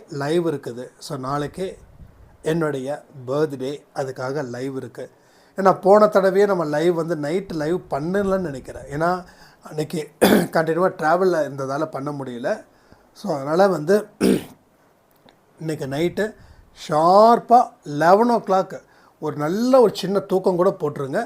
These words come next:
பதினோரு மணிக்கு கரெக்டா விச்சு அந்த ஆர்டிக்கல்லேருந்து ஸ்டார்ட் பண்ணுவாங்க. பன்னெண்டே காலுக்கு ஷார்ப்பா நம்ம முடிக்கிறோம். So, வந்து இந்த லைவ்ல நிறைய சந்தேகங்கள் வந்து நிறைய கேளுங்க. So,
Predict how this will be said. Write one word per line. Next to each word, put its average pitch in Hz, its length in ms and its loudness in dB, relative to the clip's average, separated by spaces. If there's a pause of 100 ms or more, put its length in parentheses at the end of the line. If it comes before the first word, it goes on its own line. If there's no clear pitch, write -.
(460)
பதினோரு 226 500 8
மணிக்கு 196 360 -2 (240)
கரெக்டா 160 400 -2 (160)
விச்சு 151 360 -6 (340)
அந்த 143 220 -6
ஆர்டிக்கல்லேருந்து 165 640 -4
ஸ்டார்ட் 151 240 -4
பண்ணுவாங்க. 143 420 -6 (520)
பன்னெண்டே 240 560 4
காலுக்கு 170 380 0 (220)
ஷார்ப்பா 220 640 2
நம்ம 175 340 -4
முடிக்கிறோம். 139 440 -8 (420)
So, 160 180 -4
வந்து 156 240 -2 (180)
இந்த 135 140 -10
லைவ்ல 175 400 0 (220)
நிறைய 160 420 2
சந்தேகங்கள் 160 680 -2
வந்து 127 240 -10 (500)
நிறைய 139 240 -4 (120)
கேளுங்க. 170 380 -2 (320)
So, 127 320 -10